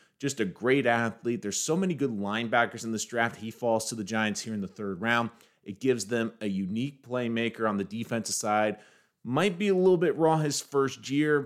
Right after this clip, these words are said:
but there is a very high ceiling for Tyndall. He's a prospect that's a bit under the radar right now, especially on that talented Georgia defense. There's so many prospects coming out from that Georgia team,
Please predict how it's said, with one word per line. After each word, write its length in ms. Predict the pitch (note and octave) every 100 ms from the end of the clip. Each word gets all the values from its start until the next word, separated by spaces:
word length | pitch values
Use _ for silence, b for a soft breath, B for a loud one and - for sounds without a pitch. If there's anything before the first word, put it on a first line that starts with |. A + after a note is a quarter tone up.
| -
but 160 | F#2+
there 160 | C3 C#3+
is 120 | B2+
a 80 | A2
very 480 | F2+ F2 C3+ D3+ C3
high 260 | B2 A#2+
ceiling 380 | G#2+ - A#2 A2
for 120 | A2
Tyndall. 480 | G2+ A2 G#2+ G#2 G2+
He's 280 | F#2 C#3+ C#3+
a 60 |
prospect 460 | A2+ A#2 A#2 A2+ A#2
that's 160 | F#2+ G#2
a 60 |
bit 240 | F2 G#2+ D3
under 220 | D3+ C3+
the 100 | A#2+
radar 340 | A#2 A#2 A2+
right 200 | G#2+ G#2
now, 100 | G#2+
especially 640 | G#2 - - D3+ D3 C3 C3
on 200 | A#2+ A#2
that 300 | G2+ G2 -
talented 720 | - - C3+ D3 C3+ B2 B2
Georgia 400 | G#2 F#2+ G#2 F#2
defense. 460 | F2+ G2+ F#2+ G2 F#2+
There's 160 | G2+ -
so 340 | - D#3+ D3+
many 160 | C#3 A2
prospects 640 | - G#2+ G2 - G2 -
coming 360 | - G2+ F#2 G2
out 360 | F#2+ - -
from 200 | A#2+ G#2+
that 200 | G2+ F2+
Georgia 300 | G2 G2 F#2
team, 340 | E2 G2 G2